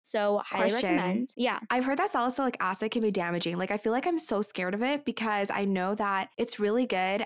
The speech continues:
Speaker 2: at making your pimples disappear, like, immediately, but it only, um, like, it only treats the surface level problem and it doesn't go in depth. Like, would you say that it's kind of intense or, like,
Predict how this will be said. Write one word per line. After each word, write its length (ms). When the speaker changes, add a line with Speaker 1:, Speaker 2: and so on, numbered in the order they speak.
Speaker 2:
at 160
making 240
your 100
pimples 300
disappear, 420
like, 180
immediately, 680
but 320
it 160
only, 520
um, 540
like, 260
it 220
only 420
treats 560
the 100
surface 520
level 160
problem 400
and 100
it 140
doesn't 320
go 180
in 160
depth. 300
Like, 180
would 100
you 120
say 180
that 140
it's 160
kind 200
of 80
intense 500
or, 100
like, 180